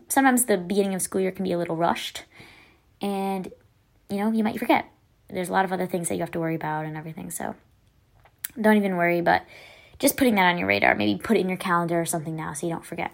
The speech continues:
And then that's for secretaries. All right, so those are all my reminders. So now I'm gonna get into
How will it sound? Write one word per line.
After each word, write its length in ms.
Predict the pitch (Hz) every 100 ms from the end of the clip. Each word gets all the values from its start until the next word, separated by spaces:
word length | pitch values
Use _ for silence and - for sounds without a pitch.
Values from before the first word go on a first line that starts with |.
| _ _ - - _ _ _
And 240 | 208 202
then 60 | 190
that's 240 | 190 190
for 80 | 190
secretaries. 580 | 185 175 - - - - - - - - _ _ _ _ _ -
All 60 | 381
right, 200 | - 226
so 120 | 262
those 160 | 285 381
are 40 |
all 120 | 381
my 120 | 370
reminders. 480 | 359 247 185 190 254
So 440 | - 233 240 233 - _ _ _ _ _ _ -
now 280 | 226 269 330
I'm 120 | 339
gonna 160 | 277
get 160 | 262 233
into 920 | 233 233 226 - 214 208 208 208 196